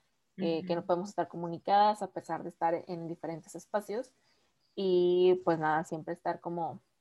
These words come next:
Speaker 1: eh, colaborando a que todas crezcamos, porque si ella crece, tú también creces.
Speaker 2: Exacto.
Speaker 1: Entonces,
Speaker 2: Esa es
Speaker 1: esa
Speaker 2: la
Speaker 1: es
Speaker 2: idea.
Speaker 1: el, exactamente, es la
Speaker 2: Esa
Speaker 1: idea.
Speaker 2: es la idea.
Speaker 1: Exactamente.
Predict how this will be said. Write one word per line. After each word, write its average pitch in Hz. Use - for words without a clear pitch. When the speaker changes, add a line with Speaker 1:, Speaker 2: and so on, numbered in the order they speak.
Speaker 1:
eh, 151
colaborando 180
a 185
que 180
todas 190
crezcamos, 175
porque 175
si 185
ella 196
crece, 269
tú 226
también 156
creces. -
Speaker 2:
Exacto. 175
Speaker 1:
Entonces, 185
Speaker 2:
Esa 185
es 202
Speaker 1:
esa 214
Speaker 2:
la 220
Speaker 1:
es 180
Speaker 2:
idea. 139
Speaker 1:
el, 175
exactamente, 165
es 180
la 180
Speaker 2:
Esa 165
Speaker 1:
idea. 196
Speaker 2:
es -
la 175
idea. -
Speaker 1:
Exactamente. -